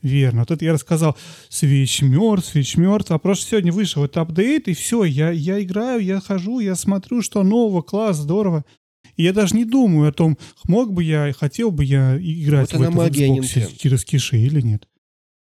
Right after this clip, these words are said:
Speaker 2: Слушай, слушай, ну вот скажи мне, пожалуйста, ну не, не охренела ли Nintendo?
Speaker 1: С-, почему?
Speaker 2: Не охренела ли Nintendo?
Speaker 1: А,
Speaker 2: Просто скажи, мы не
Speaker 1: нет.
Speaker 2: будем обсуждать. Охренела?
Speaker 1: Нет,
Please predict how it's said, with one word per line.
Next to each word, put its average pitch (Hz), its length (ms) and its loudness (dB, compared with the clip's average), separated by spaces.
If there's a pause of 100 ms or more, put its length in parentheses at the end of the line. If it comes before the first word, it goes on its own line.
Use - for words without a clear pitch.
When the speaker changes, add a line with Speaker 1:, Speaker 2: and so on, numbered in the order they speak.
(300)
Speaker 2:
Слушай, 151 520 -6 (300)
слушай, 185 400 -10
ну 139 120 -4
вот 190 140 -8
скажи 208 300 -2
мне, 214 120 -4
пожалуйста, 175 500 -6
ну 139 60 -6
не, 160 160 -4
не 170 140 -4
охренела 175 520 -4
ли 196 100 -4
Nintendo? 180 420 -6
Speaker 1:
С-, 175 40 -10
почему? 156 400 0 (200)
Speaker 2:
Не 156 180 -6
охренела 196 560 -4
ли 185 180 -6
Nintendo? 143 380 -12 (1160)
Speaker 1:
А, 196 560 2
Speaker 2:
Просто 269 280 0
скажи, 240 300 0
мы 190 120 2
не 254 60 2
Speaker 1:
нет. - 80 2
Speaker 2:
будем 254 180 0
обсуждать. 185 320 -6
Охренела? 220 640 -2 (400)
Speaker 1:
Нет, 247 280 -2